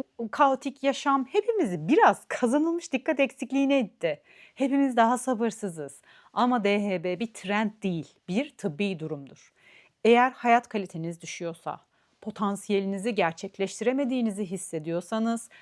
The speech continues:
ve bu durum hayatınızın her alanına sızdıysa, çö-, daha fazla irade göstermeye çalışmanız değil, doğru bir uzmana muayene olmanız.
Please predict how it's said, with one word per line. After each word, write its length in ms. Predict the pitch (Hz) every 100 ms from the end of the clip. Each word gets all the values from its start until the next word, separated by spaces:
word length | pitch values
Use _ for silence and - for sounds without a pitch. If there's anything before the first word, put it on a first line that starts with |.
| _
ve 140 | 185 170
bu 140 | 254
durum 240 | 226 170 139
hayatınızın 880 | - 202 247 240 226 180 147 143
her 460 | 139 - 226 254 247
alanına 500 | 190 180 156 139 123
sızdıysa, 840 | - - 180 170 185 175 - 151 156 _ _ _ -
çö-, 200 | 208 196 _ _
daha 240 | 220 - 262
fazla 480 | - 208 185 170 180
irade 440 | 196 185 180 175 214
göstermeye 680 | 202 180 - 185 175 175 170
çalışmanız 640 | - 165 - 160 208 190
değil, 240 | 165 131 - _ _ _ _ -
doğru 300 | 175 185 170
bir 140 | 151
uzmana 460 | 202 190 160 139 220
muayene 480 | 202 180 151 147 139
olmanız. 580 | 131 139 143 - -